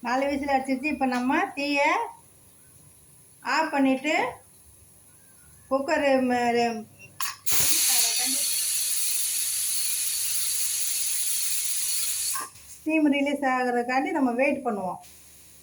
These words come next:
இப்ப பாருங்க, கேஸ் ரிலீஸ் ஆயிடுச்சு, ஸ்டீம் ரிலீஸ் ஆயிடுச்சு.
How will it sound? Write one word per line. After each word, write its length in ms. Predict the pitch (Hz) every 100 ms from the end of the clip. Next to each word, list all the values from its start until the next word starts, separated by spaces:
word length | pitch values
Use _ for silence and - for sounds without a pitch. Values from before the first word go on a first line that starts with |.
| - - - - - - - - - - - - - - - - - - - - - - - - - - - - - - - -
இப்ப 200 | 220 247
பாருங்க, 680 | 240 247 262 247 262 427 - - - - - - - - 101 101 101 101 104 - - - - - - - - - -
கேஸ் 300 | 247 269 269
ரிலீஸ் 360 | 247 262 277
ஆயிடுச்சு, 580 | 254 240 240 262 302 339
ஸ்டீம் 340 | - 285 302 262
ரிலீஸ் 340 | 254 262 262
ஆயிடுச்சு. 480 | 233 220 220 254